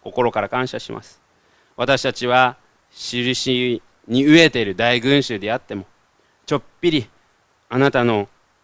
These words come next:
あなたの御言葉をバカにして、したとしても、あなたは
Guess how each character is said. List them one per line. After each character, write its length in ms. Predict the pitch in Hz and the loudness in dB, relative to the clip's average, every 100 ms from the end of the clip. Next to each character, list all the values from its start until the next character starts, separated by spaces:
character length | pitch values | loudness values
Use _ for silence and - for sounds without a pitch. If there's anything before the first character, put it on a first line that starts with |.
| - | -6
あ 100 | 127 | 0
な 120 | 147 | 0
た 140 | 147 - | 0 -4
の 140 | 123 110 | -4 -2
御 260 | 123 - 143 | -2 -4 -4
言 140 | 139 | -2
葉 180 | 135 139 | 2 2
を 100 | 123 - _ | 0 -8 _
バ 120 | 107 120 | -10 -2
カ 120 | 151 | 2
に 120 | 151 | 2
し 320 | - - - | 0 -8 -4
て、 160 | 208 202 - | -2 -2 -6
し 120 | - | -6
た 100 | 226 | -4
と 100 | 226 | -4
し 120 | 131 - | -6 -6
て 80 | |
も、 360 | 92 113 123 101 _ _ _ _ _ | -10 -8 -8 -10 _ _ _ _ _
あ 80 | 110 | -4
な 120 | 110 | -4
た 140 | 107 98 | -2 0
は 360 | 110 117 101 | 2 2 0